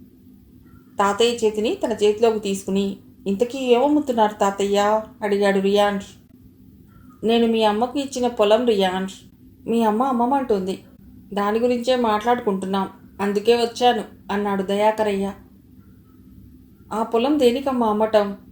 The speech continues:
వద్దు తాతయ్య, మీరు ఆ పొలం అమ్మకండి," అన్నాడు వెంటనే రియాన్ష్. "నువ్వు వెళ్ళి దున్నుతావా ఆ పొలం, లేక మీ అన్నయ్య దున్నుతాడా? లేదు కదా, అయినా చదువుకుని సిటీలో ఉండేవాళ్ళం, మనకెందుకు ఆ పొలాలు?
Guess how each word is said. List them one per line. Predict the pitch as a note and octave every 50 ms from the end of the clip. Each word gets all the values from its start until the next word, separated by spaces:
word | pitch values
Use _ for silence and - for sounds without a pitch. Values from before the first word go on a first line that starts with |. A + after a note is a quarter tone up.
| - - -
వద్దు | G#3+ A3 A#3 C#4+
తాతయ్య, | C#4 C#4 B3 A3 G#3+ G#3 G3+ G3+ G3+ G3 G3 G3 - - -
మీరు | A3 A3 A3
ఆ | A3
పొలం | G#3+ A3+ A3 A#3+ C4 B3+
అమ్మకండి," | A#3+ A3+ A3+ A3 - A3 G#3 G3 G3 F#3 - - - _ -
అన్నాడు | G3+ G#3 G#3 G#3 G3+ G3+
వెంటనే | G3 G3 G3+ G3+ G3 G3 A3 A#3+ A#3
రియాన్ష్. | G#3+ G3+ G3 G3+ G#3 G3+ G3+ G3+ - - - - - - - - - - - - - - - - - - - - - - - - - - - - - - - A3+
"నువ్వు | G#3+ G3+ G#3+
వెళ్ళి | G#3+ A3 B3 A3+
దున్నుతావా | A3+ A3+ B3 B3 B3 B3 A3+ G#3+ A#3 D4+
ఆ | D#4+ C4+
పొలం, | - - A#3+ B3 C4 B3 A#3 - - - - - _ -
లేక | A3 B3 B3 B3 A#3+
మీ | A#3+ A#3 G#3+ G3 G3 G#3 G#3+ A3
అన్నయ్య | A3 A3 A#3 C4 C#4 C4+
దున్నుతాడా? | A#3+ A3 A3+ A3+ A#3 A#3 A#3 G#3+ F#3+ F#3 F3 - - - - - - - - -
లేదు | G3 G3+ A#3+ A#3+ C4+
కదా, | B3+ A#3+ A3+ A#3+ C#4 D#4+ - - - _ _ _ - -
అయినా | F3+ G3 A3 C4 B3+
చదువుకుని | B3 - A3 G#3+ A3+ C#4 C#4 D#4 C#4 C4+
సిటీలో | - - A#3+ A#3 B3 C4 C#4 C4 B3+
ఉండేవాళ్ళం, | A#3 G#3 G#3 G3+ G3 F#3+ F#3 F#3 F#3+ F#3+ - - - - - - - - - - -
మనకెందుకు | F#3+ G3 G#3 G3 - G#3 G#3 A3 D4 C#4+ D#4+
ఆ | C4+
పొలాలు? | - - A3 G#3+ G#3+ A3 A3 A3